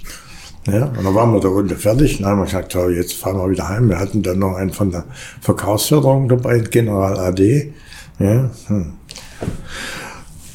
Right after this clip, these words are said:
"Jetzt fahren wir nicht heim", hat er gesagt. Ich sag, "Wie, jetzt fahren wir nicht heim?" "Ah ja, jetzt, wenn wir schon mal da sind, können wir weiterfahren.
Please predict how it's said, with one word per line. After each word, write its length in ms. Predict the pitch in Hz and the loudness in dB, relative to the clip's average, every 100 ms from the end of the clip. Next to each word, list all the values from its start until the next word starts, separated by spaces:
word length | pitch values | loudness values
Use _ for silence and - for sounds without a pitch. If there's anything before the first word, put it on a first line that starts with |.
| - - | -16 -2
"Jetzt 200 | 92 - | -2 -2
fahren 300 | - 107 135 | -6 0 2
wir 100 | 170 | 4
nicht 260 | 165 160 127 | 2 2 2
heim", 260 | 135 82 | 0 -2
hat 160 | 92 - | -6 -10
er 80 | - | -12
gesagt. 440 | - - - - - - - - - - - - - - | -12 -16 -18 -20 -20 -20 -20 -20 -20 -20 -20 -20 -16 -8
Ich 80 | |
sag, 180 | - 87 - - | -4 -4 -4 4
"Wie, 200 | 110 117 | 6 6
jetzt 180 | - | 4
fahren 200 | 95 101 | 2 2
wir 80 | 90 | 2
nicht 200 | 98 95 101 | 2 2 2
heim?" 220 | 90 78 - - - _ - - - - | 0 -2 -10 -20 -20 _ -20 -20 -20 -12
"Ah 120 | - 170 | -2 0
ja, 360 | 170 110 92 | 2 0 2
jetzt, 220 | 92 98 107 | 0 0 0
wenn 140 | 107 | 0
wir 80 | 101 | 0
schon 180 | 98 92 | 0 0
mal 120 | 87 | 0
da 260 | - 139 160 | 2 2 4
sind, 240 | 180 110 | 2 2
können 180 | 117 120 | 2 2
wir 120 | 101 | 2
weiterfahren. 760 | 113 151 156 170 135 120 82 | 2 2 2 2 2 2 -2